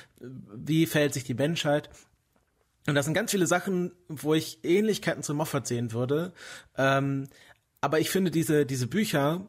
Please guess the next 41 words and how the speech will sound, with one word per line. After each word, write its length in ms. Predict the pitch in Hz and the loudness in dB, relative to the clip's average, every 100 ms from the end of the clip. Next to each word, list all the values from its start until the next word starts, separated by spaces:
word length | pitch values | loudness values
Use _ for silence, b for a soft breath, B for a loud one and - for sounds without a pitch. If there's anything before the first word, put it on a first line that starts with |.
| - | -6
jetzt 380 | 127 113 135 - | -4 0 0 0
noch, 100 | 139 | 0
ich 80 | 117 | 0
weiß 140 | 135 | 0
nicht, 100 | 135 | 2
vielleicht, 220 | 135 123 - 117 | 0 -2 -6 -2
wie 80 | 127 | 0
ich 80 | |
es 40 | 127 | 2
in 120 | 127 | -2
zehn 180 | - 117 | 0 0
Jahren 240 | 117 156 | 2 2
sehen 180 | 143 127 | 0 2
werde, 160 | 123 127 | 2 2
aber 120 | 117 | 0
ich 80 | 117 | 0
finde 160 | 151 | 0
diese 180 | 135 123 | 2 0
Bücher 240 | 139 - | -2 0
einfach 220 | 123 127 117 | 0 0 -4
fantastisch, 680 | - 135 143 165 120 - | -4 -4 -2 -2 -4 -2
weil 80 | 117 | 0
da 120 | 127 | 2
so 120 | 131 | 0
viele 360 | 143 165 139 127 B B B | 0 2 2 0 B B B
Ideen 380 | 135 147 185 | -2 0 0
einfach 260 | - 135 - | 0 -4 -2
auf 100 | - | -2
einen 140 | 135 | -2
zugeworfen 600 | 123 214 190 131 127 139 | 0 0 0 0 -2 -2
werden 280 | 123 131 151 | 0 0 0
und 100 | 123 | -4
es 80 | 131 | -2
sich 160 | - - | -2 0
gar 140 | 143 | -2
nicht 120 | 165 | 0
damit 220 | 143 135 | -2 -2
aufgehalten 540 | 120 156 - 147 143 135 | -2 -2 0 0 -2 0
wird, 180 | 143 - B B - | 0 -2 B B -4
jetzt 180 | 135 131 | -4 0
irgendwie, 460 | 151 135 139 135 | -2 -2 -4 -4